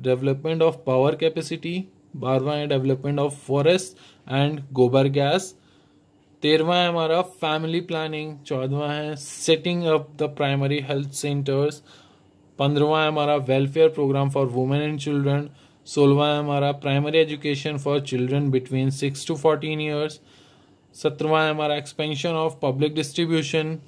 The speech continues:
system and fair price shops, अठारहवाँ है हमारा simple industrial policy,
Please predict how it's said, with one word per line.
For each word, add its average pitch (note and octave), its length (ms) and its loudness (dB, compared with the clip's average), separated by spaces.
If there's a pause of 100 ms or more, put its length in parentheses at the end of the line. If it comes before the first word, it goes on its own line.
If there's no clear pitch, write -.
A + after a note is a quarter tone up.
system D#3 500 -2 (140)
and D3 240 -2
fair C#3 180 2 (120)
price D3 260 -2
shops, D3+ 400 0 (540)
अठारहवाँ C#3+ 540 0
है D#3 60 0
हमारा D#3 400 2 (540)
simple F3 480 2
industrial E3 540 2 (120)
policy, C#3 440 0